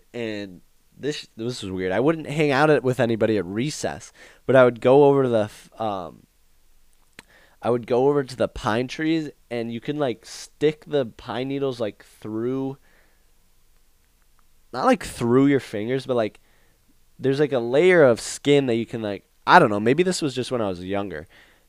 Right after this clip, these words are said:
but I could get the pine needles through the skin, and they'd, like, stay on my fingers. And I put it on all my fingers, and that's what I would do all of recess. That was fucking weird. And if nobody,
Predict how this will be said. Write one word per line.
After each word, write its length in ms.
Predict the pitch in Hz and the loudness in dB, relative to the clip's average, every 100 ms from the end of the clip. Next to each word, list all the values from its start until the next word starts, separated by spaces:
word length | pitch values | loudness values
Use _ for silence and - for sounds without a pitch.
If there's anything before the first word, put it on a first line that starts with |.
| _ | _
but 120 | - | 0
I 100 | 131 | 2
could 260 | 131 139 110 | 2 -4 -6
get 220 | 120 147 | 0 0
the 100 | 151 | -2
pine 240 | - 123 127 | -4 -4 -2
needles 240 | 120 110 | -4 -4
through 300 | - 113 139 | -4 2 4
the 120 | 135 | 4
skin, 460 | 107 - - 117 135 | 2 -4 -2 0 0
and 140 | 123 | 0
they'd, 120 | 123 | 0
like, 180 | 117 104 | 0 -2
stay 320 | - - 131 | -6 0 2
on 120 | 135 117 | 2 2
my 140 | 95 | -2
fingers. 520 | - 131 104 80 - _ _ _ | -4 -10 -8 -12 -18 _ _ _
And 80 | - | -8
I 20 | |
put 220 | 113 147 147 | -6 0 2
it 60 | |
on 140 | 131 104 | 2 0
all 240 | - 123 | 2 2
my 120 | 151 | 4
fingers, 360 | 143 - 123 98 | 0 -2 -4 -4
and 120 | 95 | -6
that's 180 | 104 123 | -6 0
what 120 | 156 | 4
I 40 | 135 | 4
would 140 | 117 | 4
do 240 | 117 120 - - | 0 -2 -4 -2
all 360 | 117 139 147 | 4 8 8
of 140 | 147 110 | 6 2
recess. 720 | 107 120 - - - - - _ _ _ _ _ _ _ _ _ _ - | -2 -2 -2 -6 -6 -18 -20 _ _ _ _ _ _ _ _ _ _ -10
That 300 | 113 170 262 | 4 6 6
was 200 | 220 156 | 2 0
fucking 720 | - - - - 202 185 139 | -8 -20 -16 -2 -2 0 -4
weird. 380 | 151 196 110 98 - - - | 0 2 0 -2 -16 -20 -4
And 120 | 151 | 0
if 200 | 170 135 | 2 2
nobody, 680 | 117 123 170 208 220 220 160 | 0 4 4 6 2 2 -2